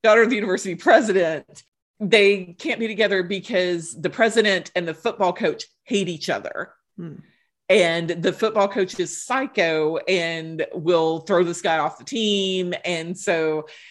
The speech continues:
Speaker 1: it's a lot of fun because it's setting up this whole world. It's setting up the college, um, traditions that if you want to go back to that kind of world and feel it. And it's a great group of found family. And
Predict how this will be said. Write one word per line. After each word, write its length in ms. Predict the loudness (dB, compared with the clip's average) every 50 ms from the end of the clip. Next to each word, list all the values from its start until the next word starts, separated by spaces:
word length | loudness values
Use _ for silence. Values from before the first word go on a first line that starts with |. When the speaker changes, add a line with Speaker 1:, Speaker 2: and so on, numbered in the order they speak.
| -20 -20 _ _
Speaker 1:
it's 220 | -2 -2 -2 -2 -2 -2
a 40 | 0
lot 220 | 2 2 2 2
of 80 | 0 0
fun 520 | 2 2 2 2 0 -2 -6 -8 -8 -8
because 420 | -8 -8 -4 -2 0 0 0 0
it's 200 | -2 -4 -4 -2
setting 220 | 0 0 2 2 0
up 100 | -2 -4
this 140 | -8 -8 -6
whole 180 | -6 -6 -4
world. 380 | -2 0 0 2 2 0 0 -2
It's 160 | -4 -6 -4
setting 240 | -2 -2 -2 -2 -4
up 140 | -6 -8 -10
the 80 | -12
college, 580 | -10 -4 -2 0 0 0 0 -2 -4 -6 -8 -6 -2
um, 340 | -2 -2 -2 -2 -6 -12 -16 -12
traditions 920 | -6 -2 -2 2 4 6 4 4 4 0 0 -2 -2 -4 -6 -6 -8 -8 -8 -6 -2
that 120 | -2 0
if 140 | 0 -2 -4
you 260 | -6 -10 -10 -10 -12 -16
want 380 | _ -18 -14 -8 -6 -4 -4 -4
to 40 | -2
go 120 | -2 -2
back 240 | 0 0 -2 -2 -4
to 120 | -8 -6
that 340 | -2 0 0 0 0 -2 -4
kind 220 | -6 -6 -4 -4 -4
of 80 | -4
world 240 | -4 -4 -4 -4 -6
and 200 | -8 -12 -12 -10
feel 240 | -8 -6 -4 -4 -4
it. 260 | -4 -6 -6 -8 -12 -18 -20 -20 -20 -20 -16 -6 -2
And 340 | 0 2 2 2 0 0 0 0
it's 220 | 0 0 0 0
a 60 | -4
great 460 | -4 -4 -2 0 0 0 0 -2 -6
group 320 | -8 -6 -6 -6 -6 -6 _ 0
of 240 | 2 2 2 0 -2
found 400 | 0 2 2 2 2 -2 -6 -8
family. 640 | -8 -6 -6 -6 -6 -8 -12 -14 -16 -16 -18 -20 _ _ _ _ _ _ _ _ _ _ 0
And 640 | 0 0 0 0 -4 -4 -6 -8 -10 -10 -10 -10